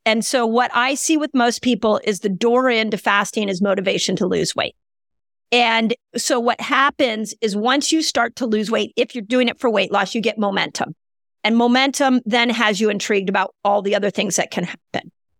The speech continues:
um, in there. Now, if you're somebody who doesn't want to lose weight, then you might say, "Well, then fasting isn't my tool." Well, I'm gonna ask you to rethink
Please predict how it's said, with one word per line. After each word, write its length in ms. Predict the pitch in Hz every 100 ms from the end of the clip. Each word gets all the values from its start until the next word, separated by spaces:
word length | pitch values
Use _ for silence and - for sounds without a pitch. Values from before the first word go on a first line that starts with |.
| _ _
um, 300 | - 208 185 208 -
in 300 | 208 214 196
there. 260 | - - _
Now, 240 | 226 240
if 140 | 240 226
you're 100 | 262
somebody 360 | - 320 339
who 180 | 247 285
doesn't 520 | 190 233 220 233 247 _
want 380 | 214 220 226 -
to 140 | 214
lose 300 | 202 190 -
weight, 460 | 190 202 - - - _ _ _ _
then 520 | - 226 233 220 220 220 _
you 180 | 240
might 260 | 262 240 -
say, 140 | - 220
"Well, 140 | 214
then 160 | 214 208
fasting 480 | 220 190 - 208
isn't 260 | 190 170 -
my 160 | 170 156
tool." 400 | - 202 - - _ _ _ _ _
Well, 200 | 220 220
I'm 180 | - 262
gonna 200 | 277 269 -
ask 340 | 226 233 -
you 80 | 240
to 60 |
rethink 480 | 208 214 196 247 247